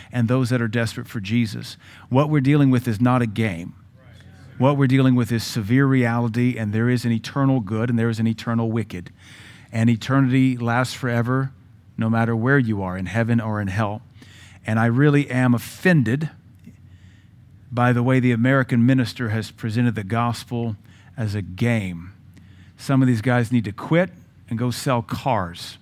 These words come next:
They don't have any business in the pulpit 'cause they're not helping anybody but their own ego. So let's look at what real ministry looks like as inspired by the Holy Ghost.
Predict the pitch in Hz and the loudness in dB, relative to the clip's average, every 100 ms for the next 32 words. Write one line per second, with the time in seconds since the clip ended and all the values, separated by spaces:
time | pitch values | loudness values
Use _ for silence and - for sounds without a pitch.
0 | - - - - - - - - - - | -20 -20 -20 -20 -20 -20 -20 -20 -20 -20
1 | - 113 120 120 117 123 113 127 117 104 | -4 0 2 2 4 2 2 0 -2 -2
2 | 113 107 - 135 107 123 117 104 117 113 | -2 -2 -2 -4 -4 -6 -6 -2 0 0
3 | 113 117 110 110 117 107 110 110 95 110 | -2 -4 -2 0 2 0 -2 -2 -2 -4
4 | 104 107 107 107 107 104 113 95 80 - | -4 -4 -4 -4 -4 0 0 0 -6 -14
5 | - - - - - - - - - - | -20 -20 -20 -20 -20 -20 -20 -20 -20 -20
6 | - 160 226 220 254 190 165 165 143 131 | -6 0 0 0 -2 -2 -2 -2 -2 2
7 | 208 226 151 135 120 113 - 113 107 170 | 4 6 6 4 2 -2 -6 -6 -4 -6
8 | 180 - - - - - 123 123 - 110 | -8 -14 -20 -20 -20 -8 -6 -6 -8 -8
9 | 101 117 - - - - - - - - | -8 -12 -16 -20 -20 -20 -20 -20 -20 -20
10 | - 110 110 113 - 139 127 117 117 113 | -10 -6 -4 -6 -4 -2 0 0 -2 -2
11 | 104 127 110 104 87 - - | -4 -4 -4 -4 -8 -10 -14